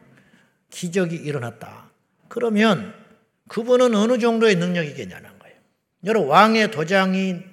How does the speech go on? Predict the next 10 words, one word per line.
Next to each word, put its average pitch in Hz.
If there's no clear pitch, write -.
얼마나 220
능력이 160
있어요. -
왕의 202
도장을 196
딱 226
치게 -
돌면 214
벌벌벌 190
떨고 226